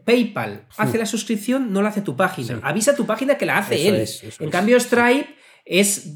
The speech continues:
Speaker 1: eh, o sea, manda la orden de pago a tu propia página a través de Stripe.
Speaker 2: Sí.
Speaker 1: Por lo menos en Gu-, en WooCommerce.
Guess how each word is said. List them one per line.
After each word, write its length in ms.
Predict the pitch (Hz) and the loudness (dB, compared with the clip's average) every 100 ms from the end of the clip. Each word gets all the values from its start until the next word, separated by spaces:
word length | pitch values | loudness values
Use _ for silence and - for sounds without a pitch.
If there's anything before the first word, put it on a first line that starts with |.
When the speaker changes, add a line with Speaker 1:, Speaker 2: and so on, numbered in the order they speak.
| - | -12
Speaker 1:
eh, 300 | 156 151 143 | -6 -6 -6
o 40 | 147 | -8
sea, 140 | 123 | -6
manda 480 | 139 180 202 233 233 | -2 0 2 0 -2
la 160 | 170 156 | -2 -2
orden 180 | 170 196 | 0 -2
de 80 | 196 | 0
pago 180 | 214 240 | 2 2
a 20 | |
tu 100 | 208 | 0
propia 240 | 151 139 | -2 -2
página 300 | 240 240 143 | -2 -2 -6
a 40 | 123 | -4
través 220 | 123 123 | -6 -6
de 80 | 120 | -8
Stripe. 280 | - 104 87 | -8 -10 -10
Speaker 2:
Sí. 440 | - 117 101 107 | -12 -12 -8 -4
Speaker 1:
Por 100 | 151 | -4
lo 20 | 139 | -2
menos 160 | 170 | -2
en 140 | 180 160 | 0 2
Gu-, 160 | 185 | 2
en 220 | 165 147 147 | 2 -2 0
WooCommerce. 480 | 156 127 107 117 | -2 -2 -6 -10